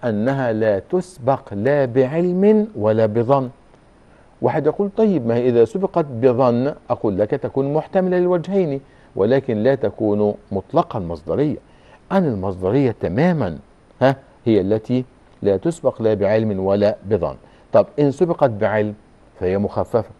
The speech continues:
وإن سبقت بظن فهي محتملة للوجهين. أن المخففة من الثقيلة علامتها أنها تسبق بعلم ونحوه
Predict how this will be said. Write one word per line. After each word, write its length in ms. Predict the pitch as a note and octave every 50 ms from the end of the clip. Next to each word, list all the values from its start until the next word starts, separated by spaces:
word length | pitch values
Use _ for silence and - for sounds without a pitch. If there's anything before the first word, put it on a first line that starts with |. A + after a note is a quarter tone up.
| -
وإن 380 | G2+ B2 C3 B2+ A#2+ A#2 A#2 B2+ - _ _ _ -
سبقت 400 | - - C#3+ B2+ B2 - B2 A2+
بظن 400 | G#2 G2+ A2+ G#2+ G#2 G#2+ G#2+ G#2 G2+ -
فهي 200 | F2+ E2+ F2+ F2+
محتملة 500 | F#2+ F#2 - - - B2+ A#2+ A#2+ A#2 A#2
للوجهين. 640 | A2+ A2+ A2+ A2+ A2+ A2 G#2+ A#2+ B2 A#2+ A2 G#2+ G#2 - - _ _ _ _ _ _ _ _ _ _ _ - _ - - - - - - - _ _ -
أن 180 | F#3 G3 F#3 - C#3
المخففة 640 | B2 A2+ A2 G2 - A2+ F#2+ - - C#3+ A#2+ A#2 G2+
من 160 | G2+ G2+ F#2+
الثقيلة 600 | F2 - - - F#2 - - G#2+ G2 F#2 F#2 F2+ - _ _ -
علامتها 760 | - F#2 G2+ F#2 F#2 F#2+ F#2 G#2+ C#3 D#3 - G#2+ D#2+ D#2 D2+ - _ _ _ _ -
أنها 420 | G#2+ G#2 F#2+ G2 A2 A2+ A2 F#2 F2+
تسبق 560 | - - F3 E3+ - - B2 A#2+ A2+ - G#2+
بعلم 540 | G#2 F#2 G#2 - A#2 B2+ B2 A#2 A2+ A2 G#2
ونحوه 960 | G2 F#2+ F#2 G2 A2+ G#2+ - - - - F#2 F#2+ F#2+ F2+ F2 A2 B2 B2+ C3